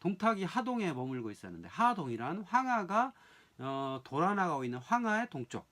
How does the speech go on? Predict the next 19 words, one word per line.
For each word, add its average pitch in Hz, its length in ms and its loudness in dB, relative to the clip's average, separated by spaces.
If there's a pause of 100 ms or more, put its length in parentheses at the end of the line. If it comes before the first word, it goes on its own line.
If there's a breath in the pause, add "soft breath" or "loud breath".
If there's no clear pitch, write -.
(160)
하의 226 480 2
동쪽이다. 151 680 -4
그래서 87 260 -14
이제 85 140 -16
하동이라고 104 1000 -8
또 - 140 -16
부르고요. - 500 -10 (800 loud breath)
또 95 140 -10
홍롱이라는 285 640 4
건 185 180 0
어디냐면, 139 600 -2 (380 soft breath)
어, 131 380 -6
낙양에서, 170 800 2 (420 soft breath)
어, - 800 -14
장안으로 240 540 4
가는 113 300 -4
길목, 113 380 -6 (440)
바로 - 180 -20
그 113 140 -10